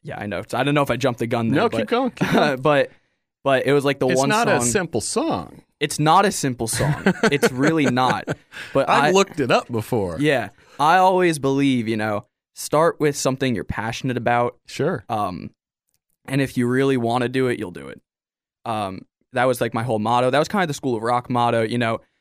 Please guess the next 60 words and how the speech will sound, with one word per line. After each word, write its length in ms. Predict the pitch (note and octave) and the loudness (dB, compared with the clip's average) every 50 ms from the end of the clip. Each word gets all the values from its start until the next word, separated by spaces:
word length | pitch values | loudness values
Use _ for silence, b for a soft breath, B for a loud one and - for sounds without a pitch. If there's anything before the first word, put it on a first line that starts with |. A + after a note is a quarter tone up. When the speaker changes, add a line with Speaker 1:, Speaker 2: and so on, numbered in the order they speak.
| b _ | b _
Speaker 1:
they 100 | - C3 | -4 -2
never 260 | C3 C#3+ D3+ C#3+ D#3 | 0 0 0 0 0
really 280 | D3 C#3+ C#3+ C3+ B2 B2 | 0 2 2 0 0 -2
gave 260 | A#2+ C3 B2+ B2+ A#2+ | -2 0 0 0 0
me 100 | A#2+ A#2 | 0 -2
sheet 320 | A2+ - - - A2+ F#2+ A2 | -4 -4 -4 -6 -6 -6 -4
music. 300 | A#2 A2+ G#2+ A2 G#2+ A#2+ | -6 -6 -6 -6 -6 -6
I 60 | A#2+ | -8
can't 260 | - - D#3 C#3 - | -6 -6 -6 -6 -4
really 200 | A#2 A2 G#2+ G#2+ | -4 -4 -4 -6
read 200 | F#2+ G2 G2+ F#2+ | -6 -8 -10 -10
sheet 240 | - - - G2+ - | -10 -10 -10 -10 -10
music. 360 | - G2 G2 F#2+ G2 G2+ - | -8 -10 -8 -8 -8 -8 -6
They 80 | - A2+ | -4 -4
never 180 | B2+ C#3 C#3+ C#3+ | -2 -2 -2 -2
gave 200 | A#2+ B2 B2 A#2+ | -2 -2 -2 -2
me 80 | A#2+ A2 | -2 -2
that 240 | G#2+ G#2+ A2 A2 | -2 -2 -2 -4
and 100 | A2+ A#2 | -4 -4
were 80 | A2 G#2 | -6 -4
like, 200 | G2+ G2+ G#2 A2 | -4 -4 -6 -8
"Here, 240 | - - A#2+ A2+ A2 | -8 -8 -6 -6 -6
play 240 | - - - A2 G#2 | -6 -6 -6 -6 -6
this 160 | G#2 A2 A2 | -6 -8 -10
song." 260 | - - G#2 F#2+ F2+ | -10 -10 -10 -10 -6
Speaker 2:
Right. 160 | F#2 C#3+ C3 A#2+ | -6 -4 -4 -4
It 20 | |
was 60 | A#2+ G#2+ | -4 -2
more 120 | D3+ D3 | -2 0
about 260 | C3 A#2 B2+ G#2+ A2+ - | 0 0 0 -2 -2 -4
performing 480 | A#2 G#2+ - C3 B2 A#2+ B2 A#2+ A2+ A2 | -6 -4 -2 -2 -2 0 0 -2 -2 -2
and, 180 | G#2+ G#2+ G#2+ | -2 -4 -4
and 200 | A2+ A2 G#2 G2+ | -4 -4 -4 -2
jiving 320 | G2 A#2 A2 G#2+ G2+ G2+ G2+ | -2 0 -2 0 -2 -2 -4
with 120 | G2+ G2+ | -2 -2
other 160 | G2+ F#2 F2+ | -4 -4 -4
people. 340 | - G#2+ F#2+ E2 - - - | -6 -6 -6 -6 -8 -12 -14
Speaker 1:
Yeah. 320 | - E3+ F#3 E3+ B2+ A2 G2+ - | -6 0 0 0 2 0 -2 -2
It 80 | C3 D#3 | -2 -2
was 140 | D#3+ D3+ | 0 0
like, 200 | D#3 E3 D3+ D3 | 0 0 0 0
"Here's 280 | - - F3+ F3+ F#3 E3 | -2 -2 0 0 0 0
the 80 | D#3+ D3+ | -2 -2
song, 300 | - E3 D3+ D3 C3+ B2+ | 0 2 2 2 2 2
listen 260 | C#3+ C#3+ - B2 A#2 | 0 0 -2 -4 -4
to 160 | - B2 A2+ | -2 -2 -2
it, 220 | A2 A2 - - _ | -2 -2 -4 -6 _
play 300 | - - - C3+ D#3 D#3+ | -12 -6 -2 0 0 0
what 160 | D3+ D3 A2 | 0 -2 -2
you 120 | F2 A#2 A2 | -4 -6 -8
feel," 420 | - - B2 A#2 A#2 G#2 F2+ F2 | -8 -8 -4 -4 -4 -4 -4 -8
kind 300 | - - A2+ F#2 F2+ D#2 | -12 -10 -10 -10 -8 -8
of. 140 | F2+ F#2 F2+ | -8 -6 -4
And 80 | A2+ B2 | -4 -2
then 120 | C3+ C#3+ | -2 0
they 80 | C#3+ C#3+ | 0 0
would 120 | C3 B2 | 0 -2
kinda 240 | - D3+ C3 B2 A#2+ | -2 -4 -2 -2 -2
guide 380 | A#2 A#2 A#2 A#2+ C3 C3 A#2+ G2 | -2 0 0 0 0 0 -2 -4
you. 240 | F#2+ G2+ G2+ A2 | -6 -6 -8 -8